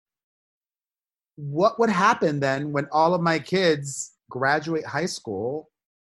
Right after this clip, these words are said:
and are their own independent selves and adults? If when they're all eighteen plus,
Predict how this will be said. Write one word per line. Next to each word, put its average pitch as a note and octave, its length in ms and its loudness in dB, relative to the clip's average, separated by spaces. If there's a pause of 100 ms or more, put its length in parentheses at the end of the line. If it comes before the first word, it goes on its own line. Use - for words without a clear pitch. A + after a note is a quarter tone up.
(240)
and D3 340 0
are D3 160 4
their D3 320 4
own D#3 320 -2 (760)
independent D#3 760 -2
selves A#2+ 800 -4 (160)
and C#3+ 100 -4
adults? F3+ 720 -2 (720)
If F#3 280 -2
when F3 240 2
they're F#3 200 2
all F#3 360 4
eighteen E3+ 560 -2
plus, E3+ 640 2